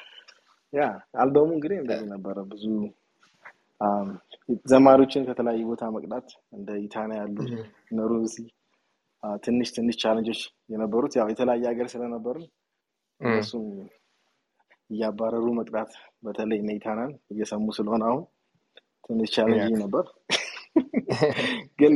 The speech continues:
Speaker 1: ጥሩ ነበረ። ሁላችንም we, you know, we really enjoyed doing it እና እግዚአብሔር ደግሞ በጣም ረዳን። Like የፈለግነውን ነገር አገኘ ነው እዛ አልበም ላይ ማለት ነው። Like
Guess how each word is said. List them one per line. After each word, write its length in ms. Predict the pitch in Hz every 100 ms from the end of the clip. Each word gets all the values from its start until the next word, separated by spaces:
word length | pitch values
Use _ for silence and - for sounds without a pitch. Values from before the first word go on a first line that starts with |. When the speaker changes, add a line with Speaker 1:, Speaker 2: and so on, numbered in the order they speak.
| 131
Speaker 1:
ጥሩ 180 | 151 170
ነበረ። 320 | 160 123 104 95
ሁላችንም 540 | 104 131 127 113 120 117
we, 120 | 107 107 - _
you 100 | -
know, 120 | 104 107
we 120 | 120
really 260 | 123 139 127
enjoyed 320 | 117 120 104
doing 220 | 107 101
it 120 | 95
እና 140 | 98 101 104 _ _ -
እግዚአብሔር 360 | 117 135 139 127
ደግሞ 160 | 143
በጣም 260 | 135 120 123
ረዳን። 360 | 117 104 98 98 117 _ - - -
Like 200 | 123 120
የፈለግነውን 580 | 151 165 165 160 165
ነገር 220 | 156 151 151
አገኘ 280 | 131 127 117
ነው 160 | 113
እዛ 120 | 110 110
አልበም 320 | 92 110 110 107
ላይ 140 | 123
ማለት 280 | 110 98 101
ነው። 140 | 98 95 _ _ 98
Like 180 | 95